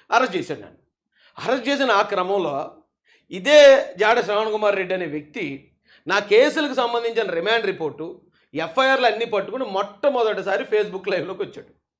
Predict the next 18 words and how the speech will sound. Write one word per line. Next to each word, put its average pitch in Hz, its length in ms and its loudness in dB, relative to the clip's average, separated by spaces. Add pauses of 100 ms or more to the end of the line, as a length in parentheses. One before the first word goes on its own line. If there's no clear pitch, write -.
(560)
అంతకుముందు 302 340 4
ఎప్పుడన్నా 294 320 8
అతను 269 160 0
Facebook 254 380 2
లైవ్లో 240 280 4
వస్తే 233 220 2
నాకు 302 200 2
చూపించమనండి. 220 480 -4 (1080)
మొట్టమొదట 285 640 2
అతను, 262 280 2 (540)
"రాజేష్కి 262 600 4
అన్యాయం 247 340 0
జరిగింది, 220 440 -2
అన్ని 254 280 -2
తప్పుడు 247 460 -4
కేసులు 196 300 -2
ఇవి, 220 360 -6 (440)
ఇవన్నీ 254 680 0